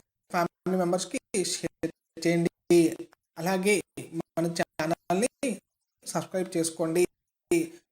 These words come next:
కింద డిస్క్రిప్షన్‌లో మన యొక్క WhatsApp ఛానల్ యొక్క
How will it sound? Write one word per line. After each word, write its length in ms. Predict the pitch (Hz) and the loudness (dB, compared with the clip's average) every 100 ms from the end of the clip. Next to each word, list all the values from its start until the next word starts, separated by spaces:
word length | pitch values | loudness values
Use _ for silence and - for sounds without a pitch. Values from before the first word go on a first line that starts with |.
| _ _ - | _ _ -4
కింద 140 | 294 254 | 0 0
డిస్క్రిప్షన్‌లో 540 | 185 - 247 254 254 214 - - - - 160 | 0 -4 -4 -2 0 0 -2 -12 -16 -10 -2
మన 100 | 170 175 | 0 0
యొక్క 480 | - - 180 - 226 - 170 156 160 | -2 -8 -18 0 2 2 -2 0 2
WhatsApp 300 | 170 220 - _ _ - - - - 185 | 4 0 -6 _ _ -20 -18 -18 -6 -2
ఛానల్ 280 | 170 180 170 _ _ _ - | 0 -2 -4 _ _ _ -6
యొక్క 340 | 160 160 - | -6 -6 -4